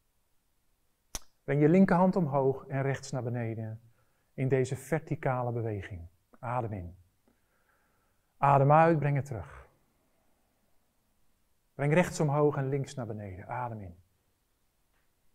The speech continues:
En breng het terug. Eigenlijk is het borstbeen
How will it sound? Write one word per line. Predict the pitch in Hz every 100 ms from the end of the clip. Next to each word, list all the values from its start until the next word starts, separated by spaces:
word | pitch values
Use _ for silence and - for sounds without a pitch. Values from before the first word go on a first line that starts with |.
| _ _ _ _ _ _ _ _ _ _ _ _ _
En | 123 117 110
breng | 107 107
het | 101
terug. | - 90 - - _ _ _ _ _ _ _ _ _ _ _ _ _
Eigenlijk | - 190 208 214 208
is | - 143
het | 147 151
borstbeen | 165 - 160 156 156 160 -